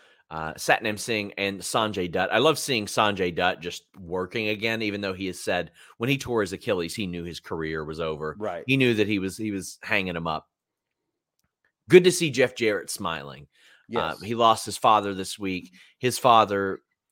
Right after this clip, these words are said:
Speaker 1: had some immeasurable contributions, helped found T N A, which is still around today.
Speaker 2: Yeah.
Speaker 1: Uh, I, I was glad to see him there and with, with a smile on his face doing what he loved.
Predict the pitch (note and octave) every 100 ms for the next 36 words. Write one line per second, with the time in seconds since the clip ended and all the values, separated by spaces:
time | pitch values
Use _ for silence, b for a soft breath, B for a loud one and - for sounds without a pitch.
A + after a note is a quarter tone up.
0 | _ _ _ - A#2 A2 G#2 - G#2+ G2
1 | F#2+ - _ _ _ - _ B2 A#2 A2+
2 | B2+ C3+ A2 A2 G2+ - B2 A#2+ A2+ F2+
3 | G#2+ B2 G#2 E2+ D#2+ - _ _ _ -
4 | G#2+ - C3 A#2+ A2 A2 B2 A2+ A2 B2+
5 | F#2 F2+ - - G#2+ G2+ A#2 G#2 G2+ G#2
6 | G2 E2 G2 F#2 E2 E2 G2 G#2+ A2 _
7 | - D#2 D2+ - _ _ C#2+ - _ _
8 | _ - - G#2 E2+ A2 G#2+ G2 F#2 G#2+
9 | G#2 G2+ G2+ - G#2 G2 G2 F#2 F#2 G2
10 | F#2+ F#2+ - F#2 F#2+ F2 D2+ G2 F#2 -
11 | B2 G2+ G#2 G2+ F#2 F#2 - F#2+ F2+ -
12 | F#2+ G2+ G2 F#2+ F2+ F#2+ F2 F2+ F2+ F2+
13 | F2